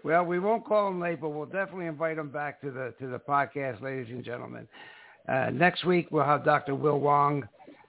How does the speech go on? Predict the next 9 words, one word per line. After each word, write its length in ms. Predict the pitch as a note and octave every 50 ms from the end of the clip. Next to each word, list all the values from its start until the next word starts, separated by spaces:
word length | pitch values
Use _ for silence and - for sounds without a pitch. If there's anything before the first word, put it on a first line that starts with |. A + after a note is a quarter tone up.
| - -
uh, 120 | B2+ B2 A#2+ - -
talk 220 | D3 C#3+ C#3 A#2+
about 340 | C3+ A#2+ C#3 C3+ B2+ B2 -
the 60 | C3+
naturopathic 880 | B2 B2+ C#3 C#3+ C#3+ C#3 - C#3 B2 - - C3+ C3+ C3+ - C3+ A2+ B2+
approach 440 | A#2+ - - - C#3 C#3 B2+ - -
to 80 | B2
bioidentical 880 | A2+ A#2+ B2+ C3+ C3+ B2+ C3 B2+ A#2 A#2 C3+ A#2+ A#2+ B2 A#2 - A2 G2+
hormones 600 | A#2 C#3+ D3 D3 D3+ D3 D3 D3 D3 C#3 C3+ A#2+